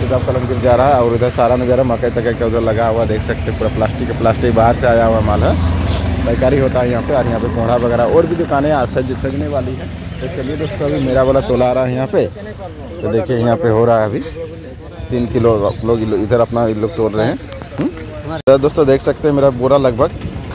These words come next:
खाली होने ही वाला है, थोड़ा सा बचा है माल। और यहाँ पे रात रहे, यहीं पे दुकान लगाने वाले हैं ये लोग, लोकल बेचेंगे और हम जल्दी में हैं, तो थोड़ा जल्दी में निकल जाएंगे। तो अभी दूरी देख सकते हैं, और उधर देख सकते हैं करेला मस्त टाइप से आ गया है उधर ना। ये देखिए,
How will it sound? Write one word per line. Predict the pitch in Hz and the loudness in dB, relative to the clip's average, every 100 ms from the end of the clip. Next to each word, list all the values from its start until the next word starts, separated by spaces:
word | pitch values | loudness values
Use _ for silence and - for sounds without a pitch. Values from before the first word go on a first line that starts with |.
| 127 | 0
खाली | 117 135 | 2 2
होने | 127 117 120 | 0 2 2
ही | 139 | 2
वाला | 131 120 120 | 2 2 0
है, | 156 - | -2 -6
थोड़ा | - 110 | -4 -2
सा | - - | -2 0
बचा | 110 - 113 | -2 -2 -2
है | 113 | 0
माल। | 110 107 - | -2 -2 0
और | 104 107 | 0 0
यहाँ | 110 110 | 0 2
पे | |
रात | 110 120 | 2 2
रहे, | 120 117 | 2 2
यहीं | 131 - | 2 2
पे | |
दुकान | 104 135 123 | 0 2 2
लगाने | 123 113 107 | 4 2 2
वाले | 104 101 | 2 0
हैं | 123 | -2
ये | 123 | 0
लोग, | 120 120 | 0 2
लोकल | 113 127 | 0 0
बेचेंगे | 127 123 147 147 | 0 0 0 2
और | 135 | 2
हम | 123 120 117 | 2 0 0
जल्दी | 117 113 127 | -2 -4 -6
में | 135 | -6
हैं, | 147 | -8
तो | 208 - | -8 -10
थोड़ा | 113 113 | -10 -8
जल्दी | 113 110 | -8 -8
में | 120 | -8
निकल | 120 104 117 | -8 -6 -4
जाएंगे। | 117 110 123 160 - - - - - | -4 -4 -4 -4 -6 -8 -8 -8 -4
तो | 104 | -2
अभी | 98 107 | 0 0
दूरी | 107 110 87 - | 0 0 0 0
देख | 110 110 | -2 -2
सकते | - - 120 | -4 -2 -2
हैं, | 160 - - - | -2 -6 -8 -4
और | 95 | 0
उधर | 104 104 | 2 2
देख | 110 | 0
सकते | - 107 | 0 -4
हैं | 113 | -2
करेला | 104 107 107 | 0 0 0
मस्त | 107 107 | -2 -2
टाइप | 104 101 | -4 -2
से | 101 | 0
आ | 90 | 0
गया | 82 85 | 0 0
है | 85 | 0
उधर | 82 - - | -2 -6 -4
ना। | 156 98 - - - - - - - - - - - | -4 -4 -8 -10 -10 -8 -8 -8 -8 -10 -10 -8 -6
ये | 92 | -4
देखिए, | 87 - 85 | -4 -4 -4